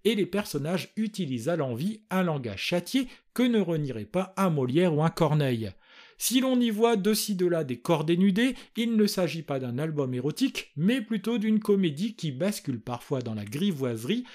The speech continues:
sans jamais s'égarer en chemin. Édité chez Delcourt, voilà un titre singulier par le thème abordé et par la façon avec laquelle tout cela est mis en forme, un titre que l'on a pris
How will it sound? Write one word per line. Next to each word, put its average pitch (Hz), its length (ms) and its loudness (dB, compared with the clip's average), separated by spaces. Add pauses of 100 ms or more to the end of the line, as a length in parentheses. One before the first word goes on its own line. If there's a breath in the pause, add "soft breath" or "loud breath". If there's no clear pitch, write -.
(160 loud breath)
sans 135 240 -6
jamais 170 400 0
s'égarer 143 500 -2
en 160 60 -2
chemin. 151 480 0 (440 soft breath)
Édité 160 360 0
chez 185 160 -2
Delcourt, 220 520 2 (200 loud breath)
voilà 240 340 4
un 226 80 4
titre 233 380 -2
singulier 202 680 0
par 143 220 -2
le 127 140 -2
thème 214 280 4
abordé 202 520 4 (260 loud breath)
et 247 140 0
par 190 200 0
la 165 120 0
façon 208 420 0
avec 175 320 2
laquelle 160 460 -2
tout 196 120 -4
cela 165 280 -2
est 131 60 0
mis 120 140 -4
en 101 100 -8
forme, 214 440 2 (300 loud breath)
un 226 100 2
titre 214 500 -6
que 165 100 -2
l'on 123 220 -6
a 104 60 -10
pris 196 300 -6